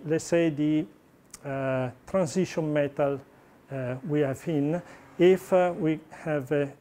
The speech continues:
good percentage, uh, to be used, uh, by the processing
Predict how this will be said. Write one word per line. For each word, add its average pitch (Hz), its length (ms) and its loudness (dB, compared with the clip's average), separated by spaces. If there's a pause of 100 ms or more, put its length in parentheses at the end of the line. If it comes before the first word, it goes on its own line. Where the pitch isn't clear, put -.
(120)
good 202 240 0
percentage, 160 800 0
uh, 160 160 4 (420)
to 165 120 2
be 151 280 4 (460)
used, 147 560 2
uh, 147 160 0 (520)
by 131 300 0
the 127 160 -2
processing 139 800 -4